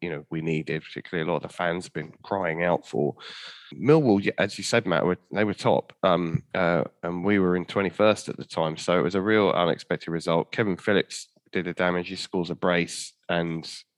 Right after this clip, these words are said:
it's that sort of real, like, classic Kevin Phillips, just sniffing out chances, to making the most of scraps.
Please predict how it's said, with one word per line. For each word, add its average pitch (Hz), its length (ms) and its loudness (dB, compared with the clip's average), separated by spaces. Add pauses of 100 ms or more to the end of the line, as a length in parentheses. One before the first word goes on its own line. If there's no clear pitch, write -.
it's - 300 -12
that - 180 -4
sort - 180 -14
of 90 160 -14
real, 85 240 -8
like, 82 240 -6
classic - 540 -6
Kevin 80 260 -6
Phillips, - 480 -4 (600)
just - 320 -8 (280)
sniffing 92 520 -4
out 85 180 0
chances, 87 720 0 (760)
to 90 140 -2
making 98 340 2
the 85 80 0
most 87 300 0
of 82 80 -4
scraps. - 760 -4